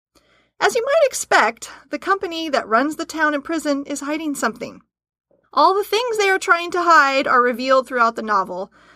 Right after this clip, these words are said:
No spoiler alerts from me. Sinister stuff, right?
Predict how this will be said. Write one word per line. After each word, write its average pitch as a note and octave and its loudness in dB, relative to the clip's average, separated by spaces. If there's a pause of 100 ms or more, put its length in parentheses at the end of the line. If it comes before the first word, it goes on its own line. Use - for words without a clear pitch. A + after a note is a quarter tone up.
(160)
No A#3 -2
spoiler G#3+ -2
alerts F#3+ -6
from F3 -12
me. G3 -14 (920)
Sinister G#4 -2
stuff, - -2
right? F#3+ -2